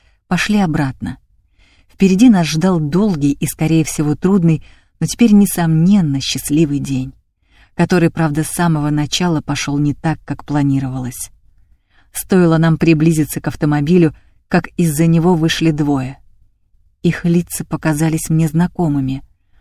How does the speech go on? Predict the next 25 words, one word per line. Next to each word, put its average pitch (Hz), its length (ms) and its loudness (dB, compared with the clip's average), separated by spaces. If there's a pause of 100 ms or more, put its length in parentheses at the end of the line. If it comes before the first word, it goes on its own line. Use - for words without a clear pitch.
(340)
Высокий 190 520 0
парень 139 460 -2
с - 140 -10
синими 147 320 0
волосами 143 680 -2 (240)
и 170 140 2
девушка 160 500 -2
с 135 60 -4
зелеными. 139 680 -2 (800)
В 170 100 2
руках 170 340 2
они 156 180 2
держали 147 400 0
револьверы. 147 680 -2 (840)
Я 160 240 0
сходу 156 480 -6
распознала 143 600 -2
магическое 143 800 -2
оружие. 139 580 -6 (580)
Такое 180 600 0 (320)
стреляет 185 580 2
разрывными 165 560 2
капсулами 156 640 -2
с - 100 -8
кислотой. 147 760 -4